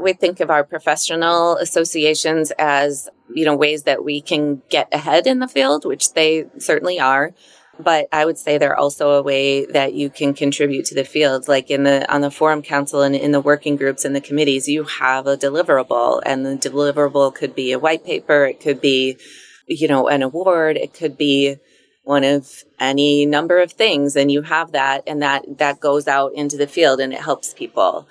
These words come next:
The nafsa regions do a lot of great stuff too. The national teams of nafsa, that's what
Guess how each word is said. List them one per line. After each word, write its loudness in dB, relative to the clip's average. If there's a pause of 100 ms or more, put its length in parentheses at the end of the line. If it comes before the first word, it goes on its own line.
(200)
The 2
nafsa 0
regions 0
do 2
a 2
lot 0
of -10
great -2
stuff -2
too. 2
The 6
national 0
teams -4
of -2
nafsa, 0 (480)
that's -2
what -6